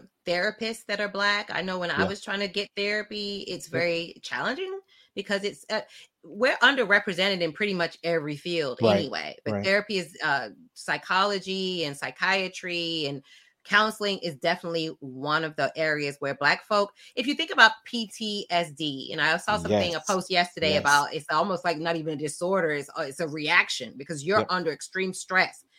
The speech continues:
Speaker 2: Yep.
Speaker 1: Black folk are the highest, have the highest levels of stress, uh, uh, autoimmune disease,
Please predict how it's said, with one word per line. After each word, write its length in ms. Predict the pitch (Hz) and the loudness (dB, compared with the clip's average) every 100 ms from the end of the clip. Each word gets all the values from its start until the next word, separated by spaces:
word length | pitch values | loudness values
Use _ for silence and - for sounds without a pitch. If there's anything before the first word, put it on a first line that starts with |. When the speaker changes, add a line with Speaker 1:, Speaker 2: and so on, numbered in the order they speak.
| - - | -20 -14
Speaker 2:
Yep. 160 | 120 - | -10 2
Speaker 1:
Black 320 | 185 269 - | 6 6 4
folk 260 | 262 262 - | 0 0 4
are 420 | 175 160 165 156 | 6 6 6 2
the 80 | 143 | -2
highest, 480 | 139 165 165 190 202 | -2 2 2 2 -2
have 180 | 175 160 | -4 -4
the 60 | 123 | -2
highest 360 | 165 175 180 | 0 0 0
levels 320 | 175 165 151 | 0 0 0
of 60 | 131 | -10
stress, 680 | - - 202 202 202 - - _ _ - | -12 -4 0 2 0 -6 -20 _ _ -14
uh, 60 | 151 - | -12 -12
uh, 80 | 160 | -8
autoimmune 720 | 151 180 214 220 208 202 202 202 | 0 2 2 0 0 0 0 -2
disease, 800 | 180 165 202 208 202 196 190 | -4 -4 -6 -4 -4 -4 -6